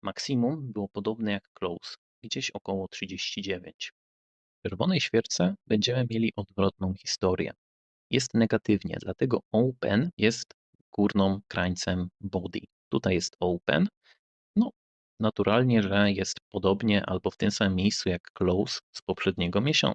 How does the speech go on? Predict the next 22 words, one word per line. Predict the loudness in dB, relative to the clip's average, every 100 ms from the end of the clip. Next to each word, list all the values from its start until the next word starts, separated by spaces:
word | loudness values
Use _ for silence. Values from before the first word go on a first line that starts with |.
| 4
y, | 2
tygodnia. | 4 4 4 2 -14 -18 _ -20 _ _ -6
Za |
to | -4 -4 -8 _ _
close | -2 0 0 -2 -4 -8 _
jest | 0 0 0 -8 0
na | 2
dole | 2 2 2 2
tej | -2
świeczki, | -4 -4 -6 -6 -12
czyli | -8 -2 2
zamknęliśmy | 2 2 0 0 0 0
się | 0 -2 _
poniżej | -6 -2 4 4 4 0 2
openu, | 0 0 -2 -2 0 -2 -2 -6
niżej | 4 6 8 6 4 2 0 _ _ _
się | -2 0
skończyliśmy | 0 -2 -2 0 -2 -2
po | -2 -2
tygodniu | 0 2 2 2
niż | -2 -2
zaczęliśmy. | -6 -8 -6 -4 -4 -2 -2 -2